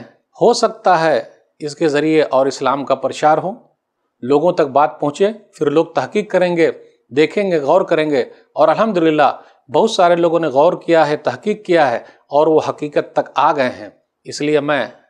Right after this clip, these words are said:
मीडिया वालों से, आप सब लोगों से अपील करता हूँ कि इस्लाम के अंदर जिस चीज़ के बारे में आप बात करना चाहते हैं,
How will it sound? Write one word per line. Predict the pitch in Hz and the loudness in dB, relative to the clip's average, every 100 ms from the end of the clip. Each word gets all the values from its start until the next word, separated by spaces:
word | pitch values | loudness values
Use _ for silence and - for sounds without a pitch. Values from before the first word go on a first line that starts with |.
| _ - | _ -10
मीडिया | 135 139 165 151 | -6 0 2 4
वालों | 143 180 | 2 0
से, | 165 131 107 117 _ - | -2 -4 -4 -8 _ -2
आप | 139 151 | -2 0
सब | - 190 | -2 0
लोगों | 185 175 | 0 0
से | - | -2
अपील | 160 156 151 | -4 -2 -4
करता | 143 139 143 | -4 0 0
हूँ | 131 98 _ _ _ _ - | 0 -6 _ _ _ _ -8
कि | 127 | -6
इस्लाम | 151 151 196 196 | -2 0 0 0
के | 180 | -2
अंदर | 170 165 135 - _ _ _ | 2 2 2 -2 _ _ _
जिस | 123 151 151 | -4 -4 -2
चीज़ | 220 226 | -2 0
के | 220 | 2
बारे | 190 185 180 | 4 2 4
में | |
आप | 165 147 | 2 2
बात | 156 160 - | 0 0 -2
करना | 143 151 | -2 -2
चाहते | - 131 127 151 | 0 -2 -2 -6
हैं, | 180 | -4